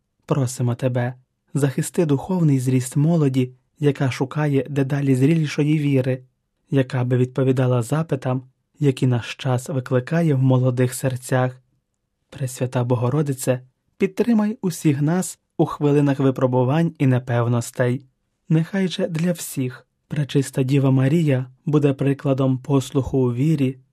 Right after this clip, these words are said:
нехай усіх приведе до наслідування свого Божественного Сина Ісуса Христа.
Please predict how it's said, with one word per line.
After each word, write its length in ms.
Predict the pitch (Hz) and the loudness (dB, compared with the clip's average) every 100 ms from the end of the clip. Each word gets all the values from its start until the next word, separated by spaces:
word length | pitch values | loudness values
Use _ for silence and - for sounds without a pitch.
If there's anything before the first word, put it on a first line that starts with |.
| _ - | _ -2
нехай 300 | 151 170 165 | 0 4 2
усіх 360 | 151 - 165 | 2 -2 -4
приведе 460 | - 143 143 139 156 | 0 0 0 0 2
до 80 | 151 | 4
наслідування 720 | 143 - 160 156 135 135 127 | 2 2 2 4 4 4 2
свого 300 | - 135 131 | 0 0 2
Божественного 800 | 139 131 135 127 143 131 127 127 | 2 2 2 0 0 2 2 -2
Сина 400 | - 170 180 156 | -2 0 2 0
Ісуса 520 | 139 - 131 123 131 | -2 0 0 0 -2
Христа. 680 | - 139 127 - 131 123 | -2 -6 -6 -4 -2 -2